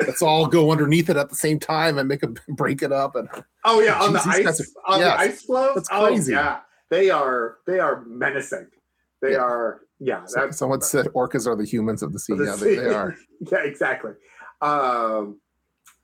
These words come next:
Speaker 2: let's see. Yeah, Mount Rainier is not famous for its Wi-Fi.
Speaker 1: No, yeah, it's,
Speaker 2: Yeah,
Speaker 1: it's
Speaker 2: I
Speaker 1: poor Wi-Fi signal. Yeah.
Speaker 2: I would say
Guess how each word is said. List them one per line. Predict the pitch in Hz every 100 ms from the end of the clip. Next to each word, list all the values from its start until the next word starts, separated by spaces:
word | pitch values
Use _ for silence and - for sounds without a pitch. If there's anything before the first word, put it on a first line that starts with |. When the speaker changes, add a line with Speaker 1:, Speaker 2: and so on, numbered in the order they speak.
| _
Speaker 2:
let's | 143 135
see. | 120
Yeah, | 113 110
Mount | 127 170
Rainier | 196 185 170 160
is | 123 120
not | 131 135 -
famous | 123 120 113 - _ _ _ _ _
for | 135 123
its | -
Wi-Fi. | 110 98 -
Speaker 1:
No, | 92 78 -
yeah, | 107 87
it's, | -
Speaker 2:
Yeah, | 127 123
Speaker 1:
it's | 117 -
Speaker 2:
I | 113
Speaker 1:
poor | 110
Wi-Fi | 104 92 92
signal. | - 95 92 -
Yeah. | 85
Speaker 2:
I | 135
would | 131
say | - 127 120